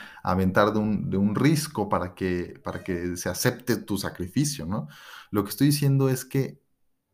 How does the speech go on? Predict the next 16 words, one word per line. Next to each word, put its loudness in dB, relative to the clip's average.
el 2
líder 4
debe 2
de 4
poner -2
primero 0
las -2
necesidades -4
de -6
las -6
demás -4
personas -6
antes -10
que -14
las -14
suyas. -20